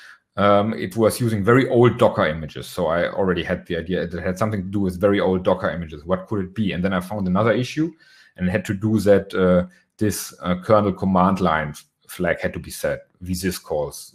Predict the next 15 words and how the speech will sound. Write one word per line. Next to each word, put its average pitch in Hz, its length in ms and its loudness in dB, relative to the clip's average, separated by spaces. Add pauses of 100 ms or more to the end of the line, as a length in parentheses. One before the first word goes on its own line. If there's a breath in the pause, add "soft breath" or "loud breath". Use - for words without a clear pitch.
(200)
This 98 120 -6
is 98 120 -8
something 98 540 2
that 92 160 2
is 87 180 -4
not 90 300 0
really 92 420 0
W 92 340 2
S 82 100 0
L 117 280 4 (100)
two 147 180 0
related. 135 460 4
It 104 60 -4
is 92 100 -2
more, 98 320 0